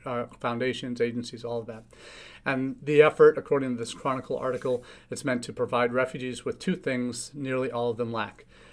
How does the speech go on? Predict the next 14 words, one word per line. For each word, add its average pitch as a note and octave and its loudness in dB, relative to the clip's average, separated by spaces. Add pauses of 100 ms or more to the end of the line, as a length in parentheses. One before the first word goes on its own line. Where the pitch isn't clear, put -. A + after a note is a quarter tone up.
(140)
access C#3 2
to A#2+ -10
post-secondary A#2 -2
education A2+ -8 (260)
and A#2+ -6
certainty A2+ 0
about A#2 -8
where B2 -2
they A#2+ -6
will A#2 -6
live A2+ -8
in G#2+ -10
the G#2 -14
future. - -14